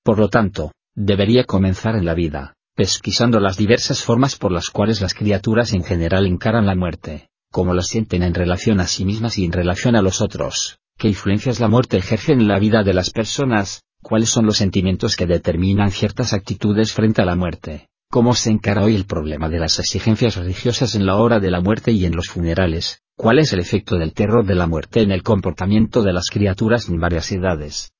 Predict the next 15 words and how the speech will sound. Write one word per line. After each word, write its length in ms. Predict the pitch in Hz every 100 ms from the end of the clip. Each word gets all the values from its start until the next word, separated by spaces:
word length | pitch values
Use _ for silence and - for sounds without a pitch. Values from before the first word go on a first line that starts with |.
| _
cómo 200 | - 98
se 140 | 95 104
podría 420 | 120 104 117 127
cambiar 300 | 95 92 -
todo 240 | - 98
esto 220 | 107 -
en 120 | 95 87
favor 300 | 101 98 95
de 100 | 90
condiciones 640 | 87 82 87 107 101 90
mejores 500 | 95 87 95 92 -
y 40 |
así 240 | 92 - 143
por 160 | 113
delante. 520 | 95 85 78 - 78